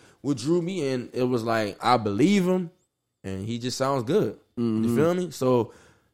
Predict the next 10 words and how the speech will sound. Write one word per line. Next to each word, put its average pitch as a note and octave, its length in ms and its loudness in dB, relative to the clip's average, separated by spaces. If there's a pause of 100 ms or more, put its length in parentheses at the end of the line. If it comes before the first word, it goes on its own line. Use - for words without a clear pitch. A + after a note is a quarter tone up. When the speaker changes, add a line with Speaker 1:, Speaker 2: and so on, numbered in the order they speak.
(440)
Speaker 1:
with A#2 140 0
me, E3+ 380 6 (1200)
my B2+ 180 6
interest C3+ 400 2
has G#2+ 100 0
been A#2 180 0
the A2 60 0
same A#2+ 600 -2 (460)
since G#2+ 280 -2
then A2+ 440 0